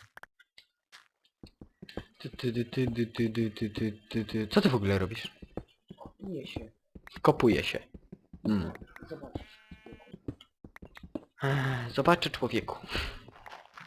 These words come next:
Speaker 1: O, fajne wyjście. Ciekawe, ciekawe.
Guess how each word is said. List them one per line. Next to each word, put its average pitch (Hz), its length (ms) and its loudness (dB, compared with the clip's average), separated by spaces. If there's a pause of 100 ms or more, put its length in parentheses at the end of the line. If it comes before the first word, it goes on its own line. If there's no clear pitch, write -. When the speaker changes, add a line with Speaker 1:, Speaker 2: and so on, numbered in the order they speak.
(840)
Speaker 1:
O, 165 440 12 (260)
fajne 214 400 12
wyjście. 185 420 12 (1300)
Ciekawe, 117 400 10
ciekawe. 107 560 2